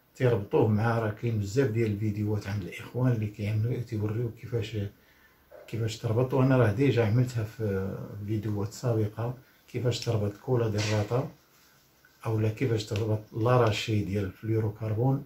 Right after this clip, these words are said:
مع، آه، الخيط ديال لاطريس.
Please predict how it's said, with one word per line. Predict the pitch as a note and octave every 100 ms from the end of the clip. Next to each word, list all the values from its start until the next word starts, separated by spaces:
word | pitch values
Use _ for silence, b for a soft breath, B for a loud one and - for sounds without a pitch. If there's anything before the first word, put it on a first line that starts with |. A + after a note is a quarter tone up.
| -
مع، | G#2 G#2 C3+ C#3+ - _ _ _ _ _ _ _ _ _ _ -
آه، | A#2+ A#2 A2+
الخيط | G#2+ C#3 C#3 C#3
ديال | G#2 A2+
لاطريس. | G#2 F#2+ - F2 - -